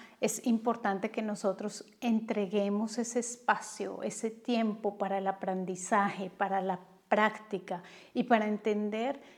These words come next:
que cuando nosotros realmente estamos comprometidos y nosotros le comenzamos a sacar tiempo a la divinidad, la divinidad nos lo va a devolver muchísimo más. Vas a comenzar a notar que de repente tienes el tiempo para meditar, que de repente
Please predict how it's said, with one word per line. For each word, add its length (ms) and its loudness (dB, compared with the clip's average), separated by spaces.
que 180 2
cuando 300 2
nosotros 640 0
realmente 560 0
estamos 420 -4
comprometidos 920 -2
y 60 -2
nosotros 640 -2
le 160 0
comenzamos 640 -4
a 40 0
sacar 540 2
tiempo 340 -2
a 40 4
la 160 2
divinidad, 580 -4
la 160 6
divinidad 680 0
nos 200 -2
lo 140 0
va 120 0
a 20 0
devolver 680 -2
muchísimo 1160 0
más. 560 0
Vas 220 6
a 80 -2
comenzar 480 0
a 80 -2
notar 340 -4
que 120 -2
de 80 0
repente 440 -4
tienes 600 0
el 160 -4
tiempo 440 -4
para 220 0
meditar, 560 0
que 120 -2
de 120 2
repente 580 -2